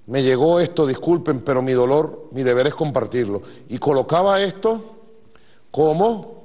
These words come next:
torturas a un joven venezolano y lo difundieron. Y la gente que le llega de ellos cree en esto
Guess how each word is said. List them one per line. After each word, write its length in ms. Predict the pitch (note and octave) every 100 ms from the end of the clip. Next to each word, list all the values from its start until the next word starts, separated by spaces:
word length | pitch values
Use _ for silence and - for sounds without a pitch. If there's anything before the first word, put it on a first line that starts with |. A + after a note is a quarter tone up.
| - - - - - -
torturas 840 | - D3 - F3 F3+ G#3 G#3+ - - - - - - - - - - - - -
a 80 |
un 200 | D3 F3
joven 300 | E3 G3+ G3
venezolano 640 | D#3 D3 D3 C#3 D#3 C3 F#2 - - -
y 100 | D3
lo 120 | D3+
difundieron. 600 | D3+ C#3+ C#3 G#3 E3+ A#2 - - -
Y 140 | E3
la 120 | D3+
gente 280 | C#3 F3+ -
que 100 | F#3+
le 140 | F3+
llega 280 | D#3 F#3 D#3
de 220 | C#3+ D3+
ellos 320 | G#3 A#3 A3 - - - -
cree 380 | - F#3 A#3+ G#3+
en 100 | F#3
esto 420 | A3+ - A#3 A3+